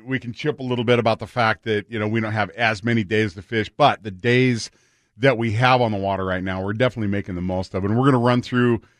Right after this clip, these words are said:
you know, the, the catch stats and, and what the estimates are, and, you know, and, and all the way from, you know, all the way from El Waco, all the way up, up the coast and in the, you know, in the Straits. But we're, we're, you know, we're not disappointed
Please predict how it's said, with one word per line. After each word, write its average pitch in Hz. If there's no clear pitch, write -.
you 123
know, 113
the, 107
the 107
catch 113
stats 110
and, 110
and 117
what 113
the 107
estimates 107
are, 107
and, 104
you 110
know, 104
and, 101
and 110
all 110
the 113
way 107
from, 101
you 113
know, 95
all 117
the 127
way 123
from 120
El 117
Waco, 117
all 117
the 113
way 117
up, 117
up 120
the 104
coast 113
and 107
in 117
the, 107
you 104
know, 101
in 113
the 110
Straits. 110
But 104
we're, 131
we're, 117
you 135
know, 101
we're 135
not 135
disappointed 107